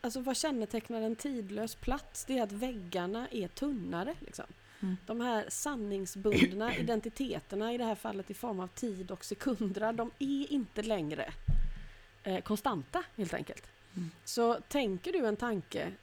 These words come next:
Speaker 1: eh, som är, liksom, också genuin i förhållande till henne, eh, det är inte manipulativt eller dominant eller ditt behov av en behandling för din bekräftelse kanske, eller vad det nu kan vara.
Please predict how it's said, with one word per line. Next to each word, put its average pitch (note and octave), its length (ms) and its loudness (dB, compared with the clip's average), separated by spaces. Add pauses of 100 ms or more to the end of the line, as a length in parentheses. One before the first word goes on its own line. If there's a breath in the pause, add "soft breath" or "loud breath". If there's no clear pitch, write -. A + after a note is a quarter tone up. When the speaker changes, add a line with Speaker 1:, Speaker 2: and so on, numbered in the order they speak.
(140)
Speaker 1:
eh, G#3 320 0 (160)
som B3 320 -2
är, G#3+ 180 2
liksom, A3 360 -2 (400)
också G#3+ 380 0
genuin B3+ 600 4
i C4+ 40 2
förhållande G#3 500 2
till G3+ 200 -2
henne, G3 240 2 (640 loud breath)
eh, G#3+ 280 0
det G#3+ 120 -2
är A#3+ 60 0
inte C4 240 -2
manipulativt G3+ 720 -2
eller F#3+ 140 0
dominant F#3+ 500 0
eller F#3 140 -2
ditt F#3 260 -4
behov F#3+ 320 -2
av F3 120 0
en F3 120 0
behandling F3 480 -2
för - 120 -8
din F3+ 200 -4
bekräftelse E3+ 540 -8
kanske, F3 260 -4
eller E3+ 100 0
vad F3 120 -4
det F3+ 40 -2
nu F#3 120 0
kan F3+ 160 -2
vara. C#4 280 6